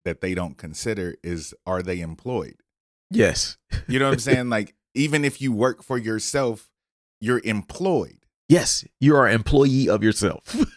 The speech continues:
Speaker 1: Yeah. Like, so, and the, and the, and another difference is when you're actually making a living off of music, that comes with strategy. That comes with planning.
Speaker 2: Yes.
Speaker 1: Because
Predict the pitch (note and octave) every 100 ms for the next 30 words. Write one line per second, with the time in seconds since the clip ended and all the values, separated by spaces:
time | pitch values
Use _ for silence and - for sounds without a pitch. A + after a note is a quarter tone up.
0 | - - F#3 E3+ - - - - - -
1 | _ - - C#3+ C#3 - _ - E3+ D3
2 | B2 G#2+ _ _ _ _ _ _ C#3+ C#3+
3 | - D3 C#3 - C#3 D#3 G3 C#3+ B2 -
4 | G#2 - - G#2 F#2+ F2 F#2+ B2 A2+ G#2+
5 | F2 G#2 - G#2 G2 F2 E2 C3+ E3 B2+
6 | F2+ F#2 _ _ _ _ G2+ F2 E2+ D2
7 | E2 D2 D#2+ - _ _ _ _ _ _
8 | _ B2+ - - A#2+ - F2 - - E2
9 | - - - _ _ _ _ _ _ _
10 | - A2+ B2+ A#2+ F2+ F2+ - - - F2
11 | D2 G1+ _ _ _ _ F#2 F2+ - -
12 | - A2+ A#2+ A2+ F#2+ E2+